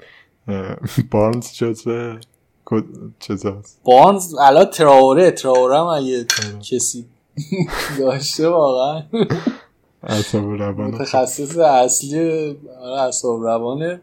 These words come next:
Speaker 2: اه، پریرا هم تو بازی، اه... خوب اضافه می‌شد. اون وضعیتی که پارسال داشت و آقای استاد علی امینی،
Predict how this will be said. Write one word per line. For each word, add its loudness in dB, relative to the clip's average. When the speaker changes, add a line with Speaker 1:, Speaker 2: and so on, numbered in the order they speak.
Speaker 2:
اه، -4
پریرا 6
هم 4
تو -6
بازی، 0
اه... -2
خوب -8
اضافه -2
می‌شد. -10
اون -12
وضعیتی -2
که -6
پارسال -4
داشت -6
و -8
آقای -4
استاد -6
علی -4
امینی، -6